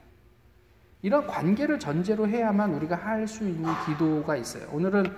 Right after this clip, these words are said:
그 주기도문 내용 중에 한 두 가지만 좀 말씀을 드리면, 첫째는 관계가 확실해지면요, 대상이 분명해집니다.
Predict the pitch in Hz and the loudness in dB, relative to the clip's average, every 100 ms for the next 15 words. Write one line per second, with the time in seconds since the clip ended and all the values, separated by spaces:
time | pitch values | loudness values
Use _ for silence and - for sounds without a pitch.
0 | - - - 170 185 185 196 202 196 147 | -10 -14 -4 -2 0 -2 2 2 2 2
1 | 170 165 165 175 175 160 165 160 160 156 | 2 2 0 -2 -4 -2 -2 0 -2 -2
2 | 151 143 120 - 143 135 120 120 165 202 | -4 -6 -6 -6 -6 -6 -8 -2 0 0
3 | - - - - - 247 240 233 247 185 | -2 -10 -18 -20 -6 -6 0 2 4 2
4 | 117 - 170 202 208 214 220 - 233 185 | 0 0 4 4 4 4 2 -2 0 0
5 | 151 127 120 180 147 - - - - - | -2 -6 -4 -4 -4 -12 -20 -20 -20 -20
6 | - 127 143 175 208 226 226 143 147 135 | -10 -4 -4 0 0 0 -2 -4 -4 -4
7 | 113 - - - | -6 -8 -16 -18